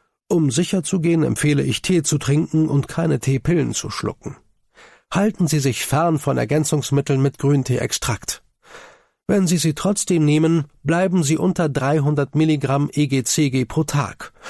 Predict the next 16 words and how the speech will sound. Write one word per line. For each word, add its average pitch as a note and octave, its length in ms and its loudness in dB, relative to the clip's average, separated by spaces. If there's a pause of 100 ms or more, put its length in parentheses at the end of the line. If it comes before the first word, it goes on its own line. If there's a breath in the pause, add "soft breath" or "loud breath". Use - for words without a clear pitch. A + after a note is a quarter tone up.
(240 loud breath)
und F#3+ 220 -2
hören F3+ 260 2
Sie C3+ 160 0
sofort C#3+ 540 0
damit B2 240 0
auf, D#3+ 360 -2 (360 loud breath)
wenn F#3+ 200 2
Sie F3+ 100 2
Symptome E3 580 2
von B2 180 -2
Leberproblemen D3 680 2
feststellen, D3 720 0 (200 loud breath)
etwa C3+ 280 -2
Bauchschmerzen, D#3 880 0 (160)
dunklen F3+ 380 0
Urin F3 480 0